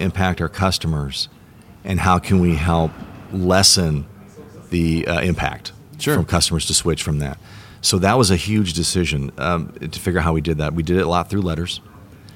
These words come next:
Speaker 1: um, and several. We did a series of mailings to customers that were T V customers, let them know we're doing it. Obviously, we used social media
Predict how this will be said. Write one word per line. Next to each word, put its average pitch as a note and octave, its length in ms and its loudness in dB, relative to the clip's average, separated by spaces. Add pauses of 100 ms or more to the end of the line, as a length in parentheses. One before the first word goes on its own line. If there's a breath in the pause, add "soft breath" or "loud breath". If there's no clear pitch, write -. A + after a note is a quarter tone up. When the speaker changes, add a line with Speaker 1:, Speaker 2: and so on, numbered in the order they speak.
(160 loud breath)
Speaker 1:
um, D#2+ 460 -2
and E2 260 -2
several. F#2+ 340 4
We E2+ 80 2
did F2+ 120 2
a E2+ 40 0
series G2+ 460 2
of E2 100 0
mailings E2+ 500 0
to D#2+ 100 -4
customers D#2+ 520 -4
that D#2 140 0
were F2 100 -2
T F2 220 -2
V D#2+ 120 0
customers, D#2 480 -4
let D#2+ 100 0
them D#2+ 60 0
know D#2+ 120 -2
we're D#2+ 120 -2
doing D#2 260 0
it. E2 140 -2
Obviously, E2+ 400 0
we E2 120 0
used E2 260 -4
social - 380 -2
media F2+ 420 2